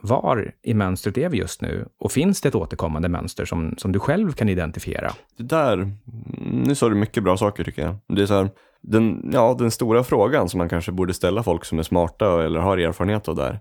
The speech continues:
Speaker 2: det är: vad bevakar du för någon slags stora trender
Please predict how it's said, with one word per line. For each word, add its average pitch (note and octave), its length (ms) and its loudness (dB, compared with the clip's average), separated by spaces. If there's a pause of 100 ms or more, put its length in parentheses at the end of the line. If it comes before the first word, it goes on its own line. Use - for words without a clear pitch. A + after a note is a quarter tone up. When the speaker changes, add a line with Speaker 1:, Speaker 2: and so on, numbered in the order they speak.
Speaker 2:
det E2+ 400 -2
är: D#2+ 200 0 (120)
vad F#2 680 0
bevakar F2+ 460 2
du A2+ 280 -2
för - 140 -6
någon E2 120 -2
slags - 540 -6 (280)
stora F2+ 380 0
trender F2+ 640 0